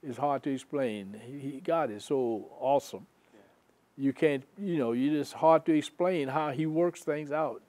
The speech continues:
and how he causes things to happen because we are the same spirit. And the spirit is, you know, he spe-, it spe-, speaks truth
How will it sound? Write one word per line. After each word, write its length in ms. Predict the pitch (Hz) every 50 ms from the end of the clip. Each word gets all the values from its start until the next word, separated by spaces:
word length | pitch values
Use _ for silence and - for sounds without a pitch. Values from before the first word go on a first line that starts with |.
| _ - 131
and 160 | 120 113 113
how 160 | 123 139 143
he 120 | 139 139
causes 320 | 139 - - 151 147 135 -
things 220 | 147 139 139 131
to 100 | 120 123
happen 380 | 123 151 170 151 - 98 95 - - - - - - - - _ -
because 340 | 214 190 180 190 190 165
we 140 | 170 185 175
are 100 | 170 175
the 140 | 170 170 160
same 280 | - - 185 185 185 175
spirit. 440 | - - 190 202 185 156 - 170 - _ _ 113 104 _ _ _ _ _ _ _ - _ _ _ _ _ _ _ _ _ _ -
And 200 | 139 135 139 139
the 80 | 139
spirit 500 | 135 - - 156 190 190 185 180 165 147
is, 280 | 147 151 151 160 170 -
you 60 | 220
know, 200 | 185 143 175 135
he 400 | 127 131 147 151 147 160 180 185
spe-, 160 | - - -
it 300 | 175 160 156 185 190 190
spe-, 220 | - 185 185 185 -
speaks 300 | - - 196 190 165 -
truth 460 | - - 214 214 208 156 131 -